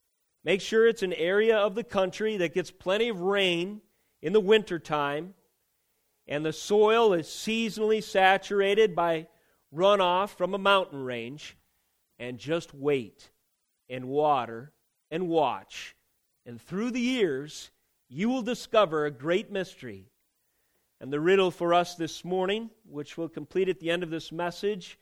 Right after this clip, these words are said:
is guess what that plant will look like if we found it today, two thousand years later. Let's consider in this message three contextual elements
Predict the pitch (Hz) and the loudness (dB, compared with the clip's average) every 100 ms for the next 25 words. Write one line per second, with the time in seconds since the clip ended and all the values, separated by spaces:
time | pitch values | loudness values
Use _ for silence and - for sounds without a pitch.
0 | _ _ _ - 127 120 170 190 - 208 | _ _ _ -14 -14 -4 -2 -2 -4 -6
1 | - 190 180 - 196 180 147 - 156 165 | -2 -2 -2 -4 0 0 -4 -8 -10 -6
2 | 190 - 127 113 113 _ _ _ _ _ | -8 -8 -10 -8 -10 _ _ _ _ _
3 | 139 131 139 120 160 170 143 123 - _ | -14 -8 -10 -4 -4 -2 -6 -10 -14 _
4 | _ 135 131 117 92 _ _ _ _ _ | _ -10 -6 -8 -10 _ _ _ _ _
5 | _ 131 127 120 120 117 117 113 107 110 | _ -16 -10 -8 -8 -10 -14 -14 -16 -12
6 | 110 104 95 _ _ _ _ _ _ _ | -12 -12 -18 _ _ _ _ _ _ _
7 | _ _ _ _ _ _ _ _ _ _ | _ _ _ _ _ _ _ _ _ _
8 | _ _ _ 175 208 - 196 - - 202 | _ _ _ -6 -6 -6 -6 -6 0 2
9 | 156 170 - _ _ _ _ _ _ _ | 2 -6 -12 _ _ _ _ _ _ _
10 | _ _ _ - 175 196 196 190 190 180 | _ _ _ -6 -2 -2 -2 2 2 2
11 | 160 147 - - 185 254 269 233 196 - | -6 -8 -14 -10 -4 -2 -2 -6 -8 -4
12 | 214 - - 233 220 190 170 151 127 127 | -6 -4 -6 -2 0 0 0 -4 -10 -14
13 | - - | -16 -18